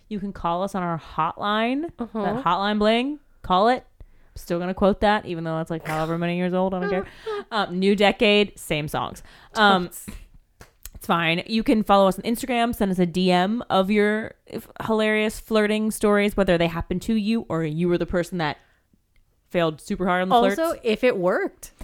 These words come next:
Speaker 2: If
Speaker 1: Yes.
Speaker 2: you, you were, like, a flirting, a
Speaker 1: You're
Speaker 2: flirting
Speaker 1: Flirt King
Speaker 2: slayer.
Speaker 1: Cole.
Speaker 2: Yeah, you're flirting.
Speaker 1: <laughs> Can you do it?
Speaker 2: If you had, like, a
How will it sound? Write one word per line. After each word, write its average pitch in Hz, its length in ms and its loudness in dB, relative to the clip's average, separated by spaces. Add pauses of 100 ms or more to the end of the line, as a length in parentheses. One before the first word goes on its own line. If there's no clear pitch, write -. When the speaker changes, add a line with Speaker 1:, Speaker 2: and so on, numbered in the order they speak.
(300)
Speaker 2:
If 202 140 2
Speaker 1:
Yes. 262 1120 2
Speaker 2:
you, 220 60 -4
you 226 380 -2
were, 208 400 -2
like, 175 380 -6 (500)
a 196 100 -2
flirting, 196 1000 -2 (120)
a 196 60 0
Speaker 1:
You're 220 80 0
Speaker 2:
flirting 208 260 4
Speaker 1:
Flirt 208 140 4
King 202 100 0
Speaker 2:
slayer. 220 180 4
Speaker 1:
Cole. 196 440 4 (240)
Speaker 2:
Yeah, 214 120 -4
you're 220 160 4
flirting. - 680 -8 (220)
Speaker 1:
<laughs> 359 500 2
Can 269 160 -4
you 277 120 2
do 240 200 -2
it? 427 140 -4
Speaker 2:
If - 60 -12
you 220 140 -2
had, 220 500 -2
like, 185 240 -4
a 165 200 -4